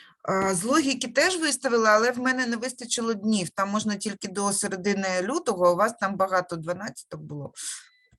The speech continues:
У деяких дітей оцінки ще далі будуть. Так, тепер давайте третій приклад. А, можна Шпиковський, якщо він хоче відповідати, але,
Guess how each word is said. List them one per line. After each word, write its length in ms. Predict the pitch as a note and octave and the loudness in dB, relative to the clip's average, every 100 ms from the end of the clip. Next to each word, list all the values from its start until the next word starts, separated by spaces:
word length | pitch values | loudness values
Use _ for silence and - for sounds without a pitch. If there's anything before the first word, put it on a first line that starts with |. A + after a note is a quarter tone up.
| - - - - F#3+ | -20 -18 -18 -6 -2
У 60 | |
деяких 360 | F#3+ A#3+ A#3 G#3 | 2 2 2 -4
дітей 400 | G3 - C4+ B3 | -4 -2 2 2
оцінки 340 | G#3 G#3+ G#3 G#3 | 0 -6 -6 -2
ще 200 | - F#3+ | -2 0
далі 300 | F3 D3+ C#3 | 2 2 -2
будуть. 420 | C#3 A2+ - - _ - - - - | -8 -16 -18 -20 _ -20 -18 -18 -2
Так, 260 | D#3+ - - | -2 -2 -8
тепер 360 | - G#3 D#4 - | -8 0 0 2
давайте 380 | A#3+ A#3+ D4 C4+ | 0 2 0 -2
третій 500 | - A3 F3+ E3 A#3 | 0 4 4 4 -2
приклад. 600 | A#3 A#3+ C4+ D4 C#4+ - _ - | -2 -4 -2 0 -2 -4 _ -2
А, 140 | F#3+ | 0
можна 500 | F#3+ A#3 A#3 A#3 G3+ | 2 0 2 2 2
Шпиковський, 1000 | - - A3+ - D4+ G#4+ - C4 G#3+ - | 0 -4 -6 -8 -6 -2 -2 0 0 0
якщо 280 | F#3 - A3 | -2 0 0
він 160 | G3+ | 0
хоче 400 | G3+ G#3 F#3 - | -2 0 0 0
відповідати, 680 | E3+ D#3 F3 E3+ D#3+ D3 D3 - | -4 -6 -4 -4 0 0 0 2
але, 380 | F#3+ G#3+ D4+ | 4 4 4